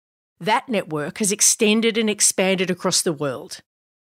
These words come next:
Few people have lived that journey, but today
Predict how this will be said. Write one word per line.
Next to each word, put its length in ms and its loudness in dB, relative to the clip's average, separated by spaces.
Few 400 2
people 440 0
have 200 -2
lived 420 2
that 220 -4
journey, 440 -8
but 100 -8
today 600 2